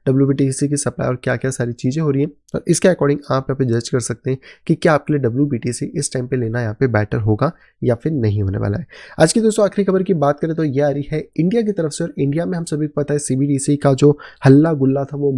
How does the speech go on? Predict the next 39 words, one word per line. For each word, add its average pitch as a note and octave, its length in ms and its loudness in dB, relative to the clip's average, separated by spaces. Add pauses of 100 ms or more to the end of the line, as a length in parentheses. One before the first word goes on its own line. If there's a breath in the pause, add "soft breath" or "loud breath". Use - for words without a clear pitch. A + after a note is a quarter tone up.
बड़ा C#3 180 0
मस्त C3 280 -4
गया। C3 200 2
जो C#3+ 220 0
इन्होंने D#3 260 0
लॉन्च B2 360 0
किया C3 200 2
था, C#3+ 180 -4
I C3+ 40 -2
think, D3 180 0
नवंबर C3+ 400 0
की D#3 120 0
एक C#3+ 140 -2
तारीख B2 180 -2
को, C3+ 240 -2 (440 loud breath)
सुपर G3 440 2
सॉलिड D#3+ 480 0
उसका C#3+ 200 -2
रिस्पॉन्स C3 440 -2
यहाँ B2 140 -2
पे B2 60 0
रहा B2 120 2
है, D#3 60 0 (120)
और E3+ 140 -2 (120)
अब E3+ 200 0 (160)
इसी G3+ 220 0
खुशी D3+ 300 -4
में B2 200 -4 (300 soft breath)
यहाँ D3 200 2
पे F3 100 0
लॉन्च C3+ 300 0
हो C3 60 -2
रहा A#2+ 140 -4
है B2 160 -2 (340 loud breath)
दिसंबर F#3 420 2
एक C#3 180 2
को C#3 100 0
सीबीडीसी D#3+ 680 0
का C3 200 -4